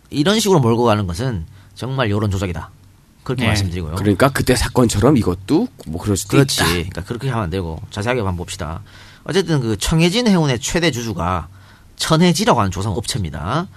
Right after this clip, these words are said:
Speaker 1: 그런데, 에, 천해지가 삼십구점사 퍼센트의 지분을 보유하고 있어요.
Speaker 3: 상당히 많이 갖고
Speaker 1: 예.
Speaker 3: 있군요.
Speaker 1: 근데 천해지는 아이온 아이 홀딩스라는 곳의 지배를 받고 있습니다. 근데 이 아이온 아이 홀딩스의 최대 주주가 유병헌 씨의 두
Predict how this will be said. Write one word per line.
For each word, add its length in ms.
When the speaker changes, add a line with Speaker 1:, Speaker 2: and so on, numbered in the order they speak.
Speaker 1:
그런데, 840
에, 260
천해지가 580
삼십구점사 840
퍼센트의 460
지분을 400
보유하고 420
있어요. 180
Speaker 3:
상당히 380
많이 160
갖고 160
Speaker 1:
예. 60
Speaker 3:
있군요. 220
Speaker 1:
근데 120
천해지는 880
아이온 440
아이 220
홀딩스라는 880
곳의 200
지배를 320
받고 240
있습니다. 320
근데 180
이 180
아이온 540
아이 240
홀딩스의 800
최대 320
주주가 460
유병헌 360
씨의 240
두 180